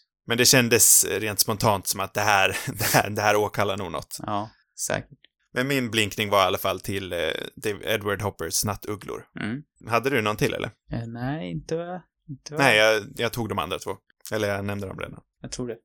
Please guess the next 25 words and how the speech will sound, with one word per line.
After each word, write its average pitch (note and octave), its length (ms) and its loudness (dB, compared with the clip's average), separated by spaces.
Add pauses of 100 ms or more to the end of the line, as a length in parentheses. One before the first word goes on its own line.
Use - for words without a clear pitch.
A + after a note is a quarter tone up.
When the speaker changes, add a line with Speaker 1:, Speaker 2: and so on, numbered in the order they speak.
(160)
Speaker 1:
Det C3 100 0
finns D3 220 2
ju D3 80 6
otroligt C3+ 460 0
mycket G#2+ 240 -2
man G2+ 260 0
ändå G#2 320 -2
vill G#2 240 -2
prata A2 280 4
om B2 80 4
i A2 40 2
den G2 60 -2
här G2 80 0
filmen, G#2 340 -4 (100)
men, A#2 460 0
eh, A2 440 4 (520)
det A#2+ 280 6 (800)
är B2+ 100 2
ju B2 180 4
också B2+ 300 6
mycket A#2 520 4
som G#2 260 6
är G2 400 4
väldigt G2 320 2
spoilerigt. - 520 -4